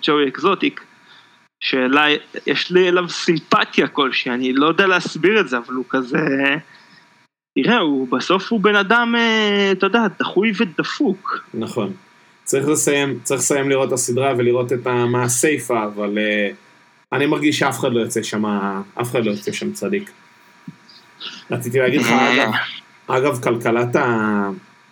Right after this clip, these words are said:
Speaker 2: כלכלת המסכנות, זה הזכיר לי עוד משהו שאמרו שם בפודקאסט, על איך מדינת ישראל בסוף, בכל הסיטואציה הזאת, שהולכים להיווצר מלא מלא מסכנים חדשים,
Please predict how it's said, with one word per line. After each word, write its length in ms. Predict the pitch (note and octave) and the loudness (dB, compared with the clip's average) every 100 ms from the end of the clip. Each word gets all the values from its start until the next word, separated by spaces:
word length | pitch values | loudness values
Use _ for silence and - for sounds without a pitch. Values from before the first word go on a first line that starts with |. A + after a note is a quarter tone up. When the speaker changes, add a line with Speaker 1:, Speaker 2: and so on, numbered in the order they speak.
| _ - - | _ -20 -6
Speaker 2:
כלכלת 380 | G#2 G#2 A2+ B2 | -4 -2 0 0
המסכנות, 800 | C#3+ A#2+ - A2 C#3 D#3+ D3+ - | 0 -2 0 0 2 2 0 -2
זה 80 | |
הזכיר 260 | A2 - B2+ | -2 0 0
לי 60 | B2+ | 0
עוד 120 | A#2+ | 0
משהו 240 | A#2+ B2+ | -2 -2
שאמרו 380 | A#2+ A2 A2 B2 | -4 -4 0 -2
שם 200 | B2 C3 A2+ G#2 | 0 -2 -2 -2
בפודקאסט, 800 | G2+ F#2+ - D3 - C3 D3 - - - _ - _ - | -2 -4 -4 -4 0 -2 -2 -6 -20 -20 _ -20 _ -2
על 160 | A2 | 0
איך 160 | C3 D3+ | 2 0
מדינת 400 | D3+ B2+ C#3 D3+ | 0 0 0 0
ישראל 540 | - - C3 D3 D#3+ | -2 -2 0 2 2
בסוף, 680 | D#3+ A#2+ - E3 E3 E3+ - - - - _ _ _ _ | 0 -2 0 2 2 0 -6 -18 -20 -20 _ _ _ _
בכל 300 | A2+ G#2+ C#3+ | -8 -2 0
הסיטואציה 520 | D3+ C3+ - C3+ C3+ D3+ | 2 -2 -2 -2 2 0
הזאת, 200 | B2+ A#2 | 0 0
שהולכים 480 | A#2+ A#2 A#2+ C3 | 0 2 0 0
להיווצר 380 | C#3 A#2+ A#2+ C#3 | 0 0 0 -2
מלא 220 | B2+ B2 | 0 0
מלא 160 | C3+ C#3+ | 2 0
מסכנים 400 | C3+ - C3+ C#3+ | -2 -2 -2 -2
חדשים, 640 | D3 B2+ B2 F#3 F#3+ G3 | -2 -2 0 2 2 0